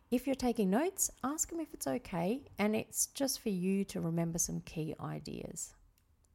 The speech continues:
Next career transition tip is do a skills inventory. So if you're changing careers, you might think, "Oh, I don't have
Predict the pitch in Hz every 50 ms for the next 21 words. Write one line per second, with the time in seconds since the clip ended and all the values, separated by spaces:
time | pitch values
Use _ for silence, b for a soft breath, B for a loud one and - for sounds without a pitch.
0 | _ _ _ _ b b b b b b b b b b b b b b b b
1 | b _ - 220 220 233 247 262 294 - - - - - - - _ _ - -
2 | 240 247 254 247 240 240 247 247 240 240 240 240 240 254 - - - _ _ _
3 | _ - - - 240 240 240 220 202 233 220 - 247 226 214 202 220 185 - -
4 | - - - - 233 220 - - 196 185 220 220 226 - - 240 - - - 214
5 | 196 190 190 190 190 180 160 160 165 147 - - - - 101 - - - - -
6 | - - _ _ _ _ _ _ _ _ _ _ _ _ _ - - - - -
7 | - 220 - 262 247 - 269 277 277 285 269 247 - 220 185 202 220 214 202 208
8 | 202 202 208 - - - - 170 170 175 165 - - _ _ _ 247 254 254 -
9 | - - 233 233 - - 190 - 208 185 196